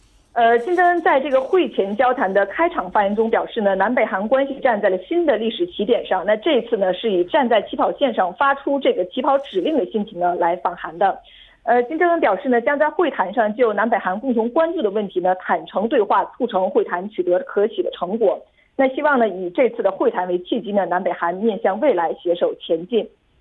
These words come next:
呃，文在寅在这个开场发言中提议呢，希望南北韩今天大胆对话，共叙十年来未尽之言，共同努力达成协议，为期待和平的这个韩民族和全世界人民呢献上一份大礼。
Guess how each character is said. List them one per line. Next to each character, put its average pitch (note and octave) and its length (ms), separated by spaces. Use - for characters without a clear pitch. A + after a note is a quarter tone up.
呃， D4+ 220
文 D#4 140
在 F#4 120
寅 E4 160
在 E4 180
这 C4+ 100
个 A3+ 120
开 C4 180
场 A3+ 180
发 A3+ 120
言 A3 120
中 A3+ 160
提 G#3 220
议 A3 60
呢， G3 260
希 C4 80
望 A#3 240
南 G3 180
北 B3 120
韩 F3+ 240
今 B3+ 180
天 C4 200
大 C4+ 200
胆 E3+ 220
对 G3+ 160
话， F#3 260
共 C4+ 220
叙 A#3+ 240
十 - 160
年 B3+ 160
来 G3+ 180
未 A#3+ 220
尽 G3 200
之 B3 120
言， F#3+ 320
共 F4 160
同 D4+ 220
努 G#3 120
力 B3+ 160
达 G3 140
成 F#3+ 220
协 - 200
议， G3 240
为 A#3 380
期 - 80
待 B3+ 120
和 G#3 160
平 G#3 140
的 G3 100
这 G#3+ 80
个 G3+ 60
韩 F#3+ 240
民 C4+ 180
族 F#3 160
和 G#3 200
全 G#3 260
世 D#4 140
界 D4 100
人 F3+ 180
民 F3 140
呢 F3 140
献 G3 160
上 F3+ 200
一 F3 40
份 F3+ 200
大 A#3+ 220
礼。 E3 260